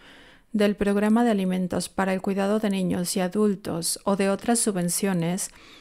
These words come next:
pueden presentar una declaración financiera certificada.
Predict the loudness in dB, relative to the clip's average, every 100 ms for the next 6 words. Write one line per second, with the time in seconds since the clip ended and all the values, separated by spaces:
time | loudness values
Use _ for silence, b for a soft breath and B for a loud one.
0 | B 0 4 4 4 0 0 0 0 0
1 | -2 -2 -2 -2 0 -2 0 2 2 2
2 | 0 -2 -4 -4 -2 0 2 2 0